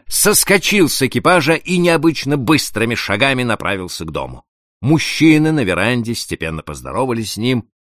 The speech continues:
считаясь с торжественностью момента. Впоследствии некоторые из них припоминали, какое выражение было в глазах судьи,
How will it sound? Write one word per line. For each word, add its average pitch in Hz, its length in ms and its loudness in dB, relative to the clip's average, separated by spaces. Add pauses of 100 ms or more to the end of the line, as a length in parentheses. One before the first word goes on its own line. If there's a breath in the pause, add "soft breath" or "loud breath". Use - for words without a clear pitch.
считаясь 127 920 0
с - 140 -8
торжественностью 135 1200 0
момента. 135 640 0 (680)
Впоследствии 143 720 0
некоторые 185 520 -2
из 156 120 -8
них 170 180 -2
припоминали, 202 580 0
какое 123 360 0
выражение 156 680 2
было 147 260 2
в 127 60 -4
глазах 135 360 0
судьи, 131 640 0